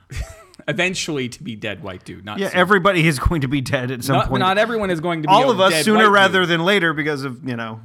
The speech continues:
Speaker 1: that idiot.
Speaker 2: But, but we, we have lots of conversations in, in curriculum meetings and in, and, and, and in my classes and things about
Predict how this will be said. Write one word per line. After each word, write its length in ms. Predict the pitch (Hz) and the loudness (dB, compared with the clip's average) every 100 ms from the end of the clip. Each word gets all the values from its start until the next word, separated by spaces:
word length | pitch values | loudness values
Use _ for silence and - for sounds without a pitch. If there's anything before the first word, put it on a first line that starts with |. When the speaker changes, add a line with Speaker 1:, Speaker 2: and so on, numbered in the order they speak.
| 123 | -12
Speaker 1:
that 200 | 139 135 _ | -12 -12 _
idiot. 340 | 120 110 117 - | -10 -10 -12 -10
Speaker 2:
But, 200 | 131 160 - 147 131 | -6 -6 -6 -18 -16
but 300 | 135 165 151 - | -8 -6 -6 -10
we, 300 | 120 156 156 | -8 -8 -6
we 120 | 147 | -4
have 140 | 151 135 | -4 -2
lots 240 | 185 233 | -6 -6
of 60 | 233 | -6
conversations 760 | 170 143 - 139 - 123 113 | -6 -6 -6 -6 -6 -8 -8
in, 360 | - 117 104 95 | -8 -8 -8 -12
in 260 | 92 95 95 | -12 -12 -12
curriculum 460 | - 156 151 127 | -10 -10 -8 -6
meetings 440 | 123 117 113 107 101 | -4 -4 -6 -10 -12
and 220 | 95 90 | -14 -14
in, 280 | 90 82 - | -16 -18 -16
and, 160 | 104 98 | -16 -12
and, 240 | 107 101 | -12 -12
and 240 | 117 107 104 | -12 -12 -6
in 200 | 165 208 | -6 -4
my 160 | 190 151 | -6 -6
classes 520 | - 120 113 120 110 | -4 -4 -4 -8 -14
and 120 | 98 | -14
things 300 | - 98 98 | -14 -16 -16
about 380 | 113 101 95 90 | -14 -12 -12 -14